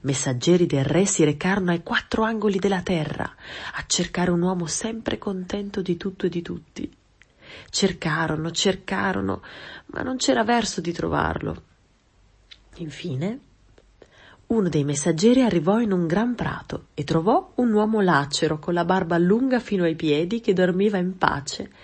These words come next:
e nel sogno sorrideva. "Questo potrebbe essere un uomo contento", si disse l'araldo e lo svegliò. "Ehi tu,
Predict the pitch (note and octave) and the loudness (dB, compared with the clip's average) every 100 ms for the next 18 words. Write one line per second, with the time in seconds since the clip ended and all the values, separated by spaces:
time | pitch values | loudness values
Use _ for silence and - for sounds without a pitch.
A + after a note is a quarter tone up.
0 | - - G3 A3 B3+ - D#3 C#3 D3+ F#3 | -20 -10 -6 -4 -4 -4 -2 -2 -4 -6
1 | - - - F3 F3+ G#3 D#3+ - - - | -10 -14 -6 -4 -2 -4 -4 -4 -6 -10
2 | - _ _ _ _ _ _ _ _ _ | -14 _ _ _ _ _ _ _ _ _
3 | _ - - - - - - - G#4 - | _ -20 -20 -16 -16 -16 -6 2 4 4
4 | F3+ D#3 - C3+ C#3 C#3 D3+ C#3 C#3 C3+ | 2 2 0 2 0 2 0 2 0 0
5 | C3 B2+ B2+ B2 A#2+ C3 - _ _ _ | -2 -2 -2 -2 -4 -8 -10 _ _ _
6 | - - C3 B2 C3+ A#2+ A#2+ A2+ A2+ B2 | -8 -4 -2 -2 -2 -2 -4 -4 -6 -8
7 | - - _ - A3+ F3+ C3 A#2 A2+ - | -10 -14 _ -4 0 0 0 -2 -4 -8
8 | - _ _ - D4+ G#3+ - E4 F4 - | -10 _ _ -2 0 0 6 8 8 6